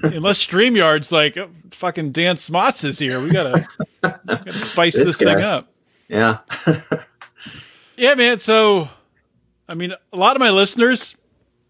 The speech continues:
Speaker 2: maybe not a lot, we'll say some, maybe ten percent don't know who you are. So
Speaker 1: Okay.
Speaker 2: if you could, I'll let you introduce yourself. You could talk a little bit, a little about your, your background, uh, your podcast, uh,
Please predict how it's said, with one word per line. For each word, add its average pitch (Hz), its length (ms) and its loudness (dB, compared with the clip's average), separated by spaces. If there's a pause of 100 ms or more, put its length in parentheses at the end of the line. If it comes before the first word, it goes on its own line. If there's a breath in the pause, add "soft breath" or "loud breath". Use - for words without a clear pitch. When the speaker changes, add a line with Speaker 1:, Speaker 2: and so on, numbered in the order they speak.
(340)
Speaker 2:
maybe 240 280 0
not 135 160 2
a 127 40 -6
lot, 127 280 -8
we'll 233 100 0
say 220 200 2
some, 131 580 -2 (140)
maybe 220 240 0
ten 175 260 0
percent 139 520 0
don't 139 200 -2
know 143 100 -2
who 131 100 -2
you 131 240 0
are. 123 440 -2
So 143 340 4
Speaker 1:
Okay. 123 180 2 (600 loud breath)
Speaker 2:
if - 80 -20
you 311 80 0
could, 277 160 2
I'll 254 100 4
let 269 160 2
you 247 80 -2
introduce 226 420 0
yourself. 190 440 0
You 156 80 -4
could 160 100 -4
talk 180 220 2
a 190 40 0
little 185 200 2
bit, 180 120 4 (100)
a - 20 2
little 185 240 0
about 180 280 2
your, 156 200 0
your 147 120 -2
background, 185 840 2
uh, 139 260 2
your 135 120 -4
podcast, 170 1000 2
uh, 127 380 0